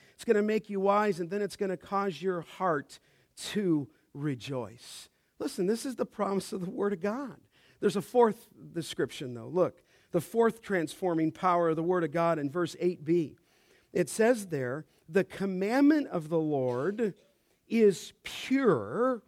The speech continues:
enlightening the eyes." Here's that fourth transforming effect. The distinctive title,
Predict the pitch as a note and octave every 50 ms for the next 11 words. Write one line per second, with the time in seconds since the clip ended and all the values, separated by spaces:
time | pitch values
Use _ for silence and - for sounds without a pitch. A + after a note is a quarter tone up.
0 | _ _ _ _ _ _ _ - G3+ G#3+ G#3+ A3 A3 G#3+ G#3+ A#3 A#3+ C4+ C#4 B3+
1 | - B3 C4 B3+ B3+ B3 A#3 F#3+ G3 A#3+ A3+ A3 A3 A#3+ A#3+ A3+ G3+ C#3 G#2+ -
2 | - - - - - - - - - _ _ _ _ _ _ _ _ _ - C#4
3 | B3 G3 - A#3 A3 - - - - - - A3 A3 A3 G#3 E3+ - - - -
4 | G3 F#3+ F#3 F3+ - - - - F#3 F3 E3+ E3 D#3 C#3+ C3+ - - - E3 C3
5 | A#2 - - G3 F3+ A3 G#3 - - C#4 C#4 C4+ C4+ B3 G3 - - F3+ F3 E3
6 | E3+ F3 -